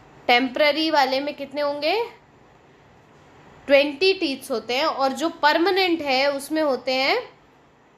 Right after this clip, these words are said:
थर्टी टू टीथ्स। और टेम्परेरी जो टीथ्स होते हैं वो सेवन की एज में सब रिप्लेस हो जाते हैं परमानेंट टीथ से, तेरह साल की उम्र तक हो जाते हैं ना।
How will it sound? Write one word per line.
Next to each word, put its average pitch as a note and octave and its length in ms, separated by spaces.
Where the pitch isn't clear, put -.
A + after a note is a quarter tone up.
थर्टी C4+ 440
टू C#4 240
टीथ्स। G3+ 420
और B3 80
टेम्परेरी E4 720
जो F#4 140
टीथ्स - 640
होते A3 400
हैं A3 360
वो C#4 300
सेवन D#4+ 560
की F#4+ 140
एज A#3+ 380
में B3 220
सब E4 360
रिप्लेस D4 560
हो D#4+ 40
जाते B3+ 340
हैं G4 140
परमानेंट C#4+ 640
टीथ A3 260
से, F#4+ 360
तेरह E4+ 440
साल D#4+ 280
की D4 120
उम्र C4 280
तक E4 300
हो A#3 120
जाते F3 300
हैं B3+ 120
ना। A4 280